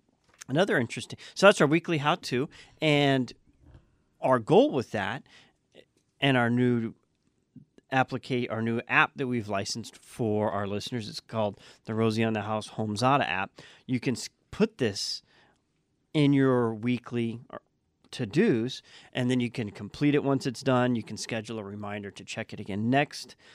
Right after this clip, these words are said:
spring. If you do it right, you probably wouldn't have to put this out for three or four years, and it's just a way to help electronically track and keep you on top of your maintenance and send you reminders and this isn't done or this is completed, who completed it,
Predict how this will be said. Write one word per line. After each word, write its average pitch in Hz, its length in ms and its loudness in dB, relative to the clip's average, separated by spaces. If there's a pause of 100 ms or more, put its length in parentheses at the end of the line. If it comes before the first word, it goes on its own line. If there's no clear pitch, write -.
(160)
spring. 143 420 4
If 110 140 0
you 120 60 -4
do 127 180 2
it 120 100 0
right, 120 300 0
you 120 60 -4
probably 117 260 -6
wouldn't 117 160 -10
have 120 100 -12
to 104 80 -18
put 117 200 -8
this - 180 -6
out 107 160 -4
for 110 120 -14
three 113 260 -6
or - 60 -8
four 240 320 -6
years, 117 400 -4 (340)
and 131 140 0
it's 127 120 -2
just 151 200 -8
a 139 60 0
way 127 220 2
to 120 120 -6
help 123 340 -2 (460)
electronically 113 760 -4
track 110 480 -6
and 110 100 -12
keep 113 260 -12
you 113 140 -10
on 104 100 -8
top 104 320 -8
of 98 120 -18
your 101 100 -12
maintenance 139 480 0
and 110 100 -10
send 104 240 -8
you 82 60 -12
reminders 117 720 -4
and 101 140 -14 (340)
this - 180 -4
isn't 104 260 -6
done 117 260 -2
or 95 80 -4
this 80 200 -10
is 135 160 -2
completed, 120 520 -6
who 104 120 -14
completed 123 540 -2
it, 120 220 0